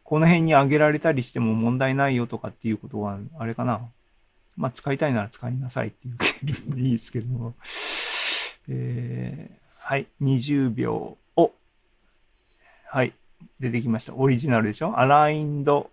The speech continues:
要するに、まずクロ-、クリッピングして、さっきの同じやね。ブルース・リーじゃなかったのかな、あれな。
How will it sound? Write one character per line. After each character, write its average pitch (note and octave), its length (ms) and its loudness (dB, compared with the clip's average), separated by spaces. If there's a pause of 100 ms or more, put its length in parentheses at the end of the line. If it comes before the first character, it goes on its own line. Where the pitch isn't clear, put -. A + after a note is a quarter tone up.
(100)
要 C#3 120 -4
す C3+ 120 -4
る B2+ 60 2
に、 B2 120 -2
ま D3 220 -2
ず - 80 -14
ク - 100 -20
ロ-、 C3+ 160 0 (240)
ク C3 60 -6
リ B2+ 100 -2
ッ - 20 -12
ピ A#2+ 200 -4
ン A#2+ 60 2
グ A#2 60 0
し - 100 -10
て、 A2 280 -4 (160)
さ G#3+ 140 0
っ A3+ 40 -4
き - 100 -6
の A2+ 200 0
同 D#3 100 -4
じ D#3+ 80 -8
や G#2+ 80 -4
ね。 A2 200 -8 (3500)
ブ D#3 120 4
ル B3+ 80 2
ー D#4+ 60 0
ス・ - 160 -6
リ F#4+ 120 -6
ー - 20 -10
じ G#3 100 -6
ゃ A#2 40 -2
な D3+ 100 -2
か A#3+ 100 -8
っ - 60 -12
た B2+ 100 -16
の A#2 60 -14
か B2 80 -14
な、 A2 140 -6
あ G#2 40 -10
れ A2 80 -18
な。 G#2+ 220 -14